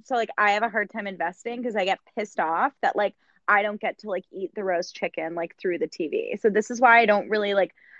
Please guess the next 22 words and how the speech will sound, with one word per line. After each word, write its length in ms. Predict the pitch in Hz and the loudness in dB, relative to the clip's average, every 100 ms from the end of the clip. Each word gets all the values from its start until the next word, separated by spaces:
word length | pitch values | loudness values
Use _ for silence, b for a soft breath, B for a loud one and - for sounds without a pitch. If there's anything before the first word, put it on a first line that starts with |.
| b | b
I 140 | 220 | 4
dabble 600 | 202 - 185 180 185 233 | 4 2 4 4 4 2
and, 140 | 262 220 | 2 0
like, 140 | 185 | 0
I 100 | 190 | 0
know 260 | 185 185 170 | 0 -2 -2
Ina, 560 | 175 175 185 214 254 240 | -6 -6 -2 0 0 0
but, 100 | 180 | -2
like, 200 | 180 - | -6 -6
I, 200 | 190 190 | -8 -6
I 80 | - | -8
can't 300 | 214 247 220 | -8 -10 -12
really 320 | 196 202 214 | -10 -6 -6
decide 400 | 208 190 190 190 | -6 -2 0 0
which 180 | 185 180 | -2 -8
kind 140 | 208 185 | -6 -6
of 80 | 170 | -2
gal 220 | 175 175 | -2 0
I 80 | 170 196 | -2 -4
am 80 | 190 | -4
until 320 | 175 - | -8 -4
I 80 | 180 | -2